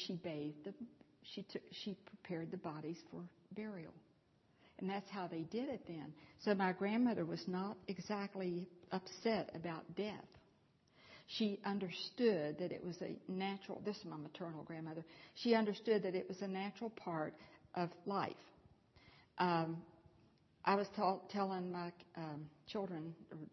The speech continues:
or David and Lisa, last night we went, got into talking about a lot of memories, and I was saying it must have been very tough for my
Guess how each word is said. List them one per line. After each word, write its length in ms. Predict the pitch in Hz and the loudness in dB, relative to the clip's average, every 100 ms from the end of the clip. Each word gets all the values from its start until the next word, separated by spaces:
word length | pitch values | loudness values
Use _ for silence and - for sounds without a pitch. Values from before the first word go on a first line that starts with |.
| - | -10
or 140 | 156 151 | -8 -6
David 300 | 160 156 151 | -4 -4 -6
and 160 | 143 147 190 - - _ | -8 -10 -14 -20 -20 _
Lisa, 300 | 165 165 - 165 - - - - | -8 -8 -8 -16 -16 -20 -20 -4
last 220 | 180 165 | -2 -2
night 160 | 175 165 | -2 0
we 160 | 170 - | -2 -2
went, 160 | 175 180 - | -8 -8 -6
got 160 | 180 170 | -6 -4
into 180 | 160 | -6
talking 380 | 160 185 165 165 | -10 -10 -10 -8
about 180 | 160 156 | -6 -4
a 40 | |
lot 220 | 151 156 147 | -4 -4 -4
of 120 | 143 | -4
memories, 400 | 156 165 151 147 151 | -4 -4 -4 -6 -8
and 100 | 143 - - - | -10 -12 -20 -4
I 120 | 190 | 0
was 100 | 185 | 0
saying 160 | 202 180 | 0 0
it 80 | 190 | 0
must 160 | 214 | -2
have 100 | 220 | -2
been 160 | 196 180 | -2 0
very 260 | 196 190 190 - - | 0 0 -4 -12 -6
tough 140 | 190 - | -6 -6
for 100 | - | -6
my 220 | 170 170 | -4 -4